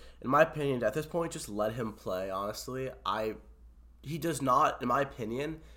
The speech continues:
he does not pose a public health threat. He had coronavirus in December, and he recovered from it, which means he has the antibodies. And if we're gonna, antibodies, antibodies.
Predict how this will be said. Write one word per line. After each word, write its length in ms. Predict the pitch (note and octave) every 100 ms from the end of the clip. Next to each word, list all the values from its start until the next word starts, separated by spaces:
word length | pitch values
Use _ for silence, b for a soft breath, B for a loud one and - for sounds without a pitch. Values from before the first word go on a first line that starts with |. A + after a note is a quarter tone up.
| b
he 120 | -
does 180 | A#2+ A2
not 320 | A#2+ A#2+ -
pose 480 | - A#2+ A2 A2+ A#2+
a 140 | - G#2
public 420 | - A2+ G#2 -
health 380 | - G#2 - -
threat. 440 | F#2+ G2 A#2+ - - B B B
He 180 | - C#3
had 320 | B2+ C3+ B2+
coronavirus 920 | - C3+ B2 B2 G#2 G2+ G#2 G#2+ -
in 120 | A2+
December, 760 | A2 G#2+ - B2+ G2+ G2 C#3+ - b b
and 80 | A#2
he 60 |
recovered 500 | A2+ A2+ - C#3 A#2
from 260 | - G2+ G2
it, 240 | A2 C3+ - b b
which 160 | - A2+
means 180 | D3 C3+
he 80 | C3
has 200 | B2+ B2+
the 120 | -
antibodies. 720 | A#2+ A#2+ G#2 A#2 A2+ G2 F#2+
And 120 | -
if 120 | C3 E3+
we're 100 | E3
gonna, 160 | E3 -
antibodies, 680 | G#2+ D3+ - G2+ A2 A2+ G#2 -
antibodies. 840 | A#2+ C3+ A2+ G2 F#2 G#2 B2+ -